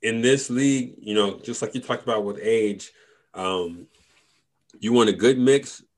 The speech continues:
kinda like keeper, but youth is key in Dynasty. Um, it has a little bit more weight than in, than in keeper leagues. And then, um,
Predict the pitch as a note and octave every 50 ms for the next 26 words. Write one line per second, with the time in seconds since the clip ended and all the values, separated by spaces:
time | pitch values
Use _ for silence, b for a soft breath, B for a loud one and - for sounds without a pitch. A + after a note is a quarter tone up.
0 | _ - - - A#2 A#2+ B2 A#2+ A#2 A2+ G#2 - - - C3+ C3 A#2+ - A2+ G2+
1 | F2 E2+ F#2+ E2+ D#2 D2+ D#2 F2 G#2 A#2+ B2+ B2 A#2+ - F2 F2+ F2+ E2+ D#2+ -
2 | - - _ _ _ _ _ _ - - - - - B2+ B2 A2+ G2 E2+ D#2+ D2
3 | _ _ _ _ _ _ _ _ _ _ _ _ _ - F#2 F2+ F2 D#2+ F2+ F2
4 | E2+ E2 E2 D#2+ - - - D2+ D#2 D#2 D#2 _ _ _ _ _ _ _ _ _
5 | - F2 F2+ F#2 F2+ F2 E2+ E2+ E2+ D#2+ F2+ G#2 G#2+ G#2+ G#2 G#2+ G2 F#2 G2 A2
6 | A#2 A2+ A#2 A#2 G#2+ A2 A2 A2+ A2+ A2+ G#2+ G#2 A2 A2 G#2+ G#2 - F2+ G2+ G2
7 | F#2+ F#2+ F#2 F2+ F2+ F2+ F#2 - - F2+ F2 F#2+ F#2 F#2 F2+ E2+ E2 - - G#2
8 | G2 F#2+ - F2 E2 E2 D#2+ D#2+ D#2+ D#2+ - - - b b b b b b b
9 | b b _ F#2+ F2+ F#2 F2+ F2+ F2+ F#2 F#2 F#2 F#2 F2+ F2+ F2+ F2+ F2 F2 F2
10 | F2 F2 -